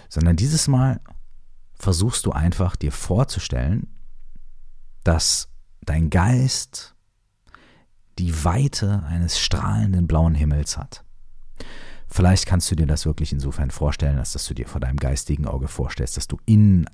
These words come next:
den Himmel schaust. Vielleicht kannst du dir das aber auch eine an-, auf eine andere, etwas abstraktere Art und Weise vorstellen, dass du einfach ganz viel Raum und ganz viel Weite spürst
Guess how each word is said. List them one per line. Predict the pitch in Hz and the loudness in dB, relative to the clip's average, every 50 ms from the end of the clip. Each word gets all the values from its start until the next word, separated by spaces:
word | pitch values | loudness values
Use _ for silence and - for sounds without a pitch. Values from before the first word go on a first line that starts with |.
| - | -10
den | - - 73 65 67 | -8 -6 -4 0 4
Himmel | 82 107 127 131 123 | 6 6 8 6 6
schaust. | - - - 101 101 107 101 98 - - - - - - - - - - - - - - - - - - - - - - - - - - - | 4 2 0 0 0 0 -2 -4 -6 -10 -14 -12 -6 -4 -4 -4 -4 -6 -10 -12 -14 -16 -18 -18 -18 -18 -18 -18 -18 -20 -20 -20 -20 -18 -12
Vielleicht | - - 85 80 80 76 - | -2 2 4 4 4 4 2
kannst | - 82 78 - | 2 0 0 2
du | - 73 | 2 2
dir | 73 | 2
das | 69 71 71 | 2 2 0
aber | - - 67 | 0 -2 -4
auch | 69 - | -4 -2
eine | - 65 64 | -4 -4 -2
an-, | - - 180 - - | 0 0 0 2 2
auf | 87 82 - | -2 -2 0
eine | 78 71 | -2 -2
andere, | - 90 92 107 110 98 82 78 | 2 4 6 8 8 6 6 4
etwas | 60 - - 78 - | 0 0 -2 -4 -4
abstraktere | - - - - - - - - - - 85 76 | -4 -4 -4 -2 -2 -2 -2 -2 -2 -2 0 0
Art | - 85 82 - | 0 0 0 0
und | 85 82 73 | 0 2 2
Weise | 76 76 71 67 71 | 2 2 2 0 -2
vorstellen, | - - - 80 78 - - - 71 71 73 73 71 71 65 | -6 -4 -2 0 0 0 0 0 0 0 2 0 0 -2 -4
dass | - - | -6 -6
du | - - | -8 -6
einfach | 58 - 73 73 - 60 60 117 - - - _ _ _ _ _ _ _ - | -6 -4 -6 -6 -6 -8 -10 -10 -12 -14 -20 _ _ _ _ _ _ _ -8
ganz | - 73 78 82 - | -4 -2 0 0 0
viel | - - - 82 78 76 | -2 -2 -2 0 0 2
Raum | 73 69 71 73 78 85 90 92 92 87 | 0 2 2 4 6 6 8 8 6 6
und | 85 82 76 | 4 2 0
ganz | - 64 69 - - | -2 -4 -4 -4 -6
viel | - - - 67 62 - 76 - _ _ _ - - _ _ _ _ _ _ | -10 -8 -8 -6 -6 -8 -10 -14 _ _ _ -20 -20 _ _ _ _ _ _
Weite | - - 73 71 67 65 - 87 104 113 107 - - - 92 90 90 87 90 - _ _ _ _ _ _ _ _ _ _ _ _ _ _ _ _ _ - - | -10 -8 -6 -4 -2 -2 0 2 2 2 0 -2 -2 -2 0 0 0 0 -2 -6 _ _ _ _ _ _ _ _ _ _ _ _ _ _ _ _ _ -14 -8
spürst | - - - - - - 90 87 101 127 156 165 - - - - - - | -6 -4 -4 -4 0 2 4 4 4 2 2 0 -4 -6 -10 -12 -16 -20